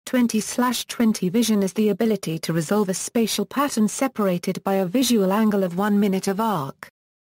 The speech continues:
A twenty slash twenty letter subtends five minutes of arc total. Materials, the deviation from parallelism between two surfaces,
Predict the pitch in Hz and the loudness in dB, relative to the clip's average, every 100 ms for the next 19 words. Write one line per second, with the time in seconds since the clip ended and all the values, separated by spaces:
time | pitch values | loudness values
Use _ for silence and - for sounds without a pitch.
0 | _ - 180 - 196 196 190 - 247 247 | _ -8 -6 -2 0 0 -2 -2 -2 -2
1 | - - 254 262 185 196 226 180 160 208 | -4 0 2 2 0 0 0 0 -2 -2
2 | 185 - 214 - 208 190 208 190 - 190 | -2 -2 -2 -2 -2 0 0 0 0 -4
3 | 214 233 226 - 226 214 - 143 139 _ | -2 -2 -4 -4 -2 -2 -2 -4 -6 _
4 | _ _ _ _ _ - 180 - 269 240 | _ _ _ _ _ -6 -6 -2 0 2
5 | 180 170 202 - _ _ - 160 208 220 | 2 0 -4 -10 _ _ -8 0 2 2
6 | 175 208 247 - 180 175 - 185 - 220 | 2 2 0 0 0 -2 -2 -2 -2 -2
7 | 196 185 202 214 - 185 196 - 220 202 | 0 2 2 2 0 -2 -2 0 0 2
8 | 226 - - 247 233 185 - 156 190 | 0 0 -2 -2 0 -4 -2 -2 -4